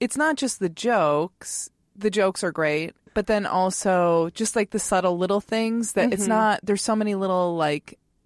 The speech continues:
Speaker 1: eggs in there for everyone to see, you
Speaker 2: Right,
Speaker 1: know, or
Speaker 2: right. Yeah, little Easter eggs, little,
Speaker 1: like, the, in
Speaker 2: little
Speaker 1: this episode,
Speaker 2: details.
Speaker 1: there was the, like, when the, um, towards the beginning, when there's that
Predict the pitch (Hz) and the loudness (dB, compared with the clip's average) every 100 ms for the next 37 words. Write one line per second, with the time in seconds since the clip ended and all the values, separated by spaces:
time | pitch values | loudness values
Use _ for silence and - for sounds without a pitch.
0 | - 175 180 190 202 208 202 202 - 208 | -2 0 0 -2 -4 -2 -2 -2 -2 -2
1 | - 196 202 196 196 185 - 185 185 180 | 0 2 2 0 -2 -2 -4 -6 -4 -6
2 | - - - 220 220 220 208 180 202 196 | -10 -16 -2 2 4 4 2 2 4 4
3 | 190 - 202 190 170 165 175 180 185 - | 0 -2 0 2 2 0 -4 -4 -6 -6
4 | 170 160 160 - - - - 185 180 269 | -4 -4 -4 -10 -20 -20 -16 -8 0 0
5 | 277 330 285 269 269 285 285 233 233 165 | 2 0 0 0 0 0 0 -2 0 0
6 | 220 202 208 202 190 - 196 185 - - | 2 2 2 2 0 0 2 2 0 -2
7 | 208 202 - 214 208 208 185 - 185 180 | 0 0 0 -2 0 0 0 0 0 0
8 | 165 165 175 _ _ _ - 226 214 202 | -2 -6 -14 _ _ _ -6 -2 -2 -2
9 | 190 180 190 196 185 165 - 226 - 254 | -4 -4 -4 -4 -4 -6 -4 -4 -2 -4